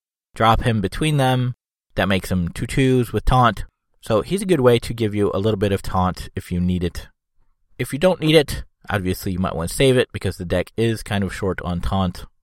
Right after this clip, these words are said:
But again, you know, control should make up for it. And that's it for the deck. Hopefully it comes out to the right number. They kinda have to make notes and do it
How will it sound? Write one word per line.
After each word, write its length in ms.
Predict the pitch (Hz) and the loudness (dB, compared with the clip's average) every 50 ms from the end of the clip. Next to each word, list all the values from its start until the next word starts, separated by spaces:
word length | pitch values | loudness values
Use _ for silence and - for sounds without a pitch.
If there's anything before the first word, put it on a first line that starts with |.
| _ _ _ _ _ _ _ _ _ _ - | _ _ _ _ _ _ _ _ _ _ 0
But 80 | 175 | 2
again, 320 | 180 156 139 123 123 120 - - _ | 4 4 4 4 4 0 -4 -8 _
you 80 | - | -4
know, 120 | 90 85 - - | -4 -4 -6 -6
control 520 | - 110 104 - - 110 107 104 104 - - _ | -6 -6 -4 -2 0 2 2 2 2 0 -4 _
should 400 | _ - - - - 120 107 98 | _ -18 -12 -6 -6 -6 -4 -2
make 200 | 104 101 98 - | -2 -2 0 0
up 180 | 90 82 - - | -2 -4 -4 -6
for 200 | - 82 80 80 | -6 -4 -4 -4
it. 180 | 82 - - - _ _ _ _ _ _ _ _ _ _ _ _ _ _ _ _ _ _ _ _ _ | -4 -8 -12 -20 _ _ _ _ _ _ _ _ _ _ _ _ _ _ _ _ _ _ _ _ _
And 120 | - 151 180 | 0 2 2
that's 140 | 196 - 220 | 2 4 2
it 100 | 202 190 | 2 4
for 120 | 214 190 | 4 6
the 100 | 196 208 | 6 8
deck. 320 | 214 147 - - - - - _ _ _ _ - | 8 8 6 4 -2 -12 -14 _ _ _ _ -6
Hopefully 680 | - 151 160 165 - - 180 175 170 165 160 - - | -2 0 0 0 0 0 2 4 4 4 2 2 0
it 180 | 139 135 - | -2 -2 -4
comes 260 | - - 139 139 127 135 | -4 -4 -2 0 2 2
out 200 | 131 135 117 - | 2 2 2 0
to 80 | 139 | -2
the 100 | 127 123 | -2 0
right 200 | 117 120 117 - | 0 0 0 0
number. 420 | - 131 135 131 131 131 131 127 - - _ _ _ _ _ _ _ _ _ | 0 -2 4 6 8 8 8 6 2 -6 _ _ _ _ _ _ _ _ _
They 100 | - 143 | -2 2
kinda 200 | - 175 175 165 | 4 4 4 6
have 140 | 147 139 - | 4 4 2
to 200 | - 120 113 101 | 2 2 2 2
make 280 | 92 90 117 113 - - | 0 -2 -4 -4 -2 0
notes 280 | 104 104 107 - - | 0 0 0 -2 -2
and 120 | - 104 92 | -4 -2 0
do 120 | 104 104 | 2 2
it 160 | 101 98 - | 2 2 0